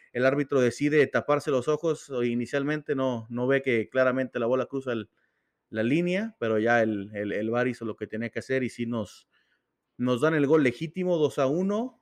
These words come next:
y ya al final ya me está asustando con un penal que marcan otra vez, este, pero no, fue, fue fuera del área, este, y yo pensé la verdad que Leo iba a volver a clavar, pero no,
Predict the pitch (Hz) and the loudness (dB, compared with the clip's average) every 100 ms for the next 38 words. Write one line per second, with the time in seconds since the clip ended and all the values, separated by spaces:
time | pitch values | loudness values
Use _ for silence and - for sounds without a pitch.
0 | - 120 127 135 123 127 127 143 165 160 | -10 0 4 4 4 0 -2 0 0 -2
1 | 143 143 120 139 143 135 123 135 131 123 | -4 -4 -2 -4 -4 -4 -4 -6 -6 -6
2 | 131 127 123 127 127 123 117 123 139 - | -6 -6 -8 -6 -6 -6 0 2 0 -4
3 | _ _ _ _ _ _ _ _ 117 110 | _ _ _ _ _ _ _ _ -6 -6
4 | - - 110 104 98 90 - 113 110 110 | -8 -6 -4 -4 -4 -6 -6 -4 -4 -2
5 | 139 127 139 113 113 127 147 135 123 147 | -2 -2 -2 -4 -4 -6 -2 0 0 0
6 | 170 170 185 - _ 107 107 - 113 110 | 0 -4 -6 -12 _ -16 -16 -16 -10 -8
7 | 107 104 107 104 101 _ _ _ 123 120 | -6 -8 -10 -12 -14 _ _ _ -8 -6
8 | 127 131 120 113 120 117 110 110 120 120 | -6 -4 -2 -2 -2 -4 -4 -2 -2 -2
9 | 123 120 117 120 113 110 139 139 131 170 | -2 -2 -2 -2 -2 -2 -2 -4 -6 -6
10 | 202 | -8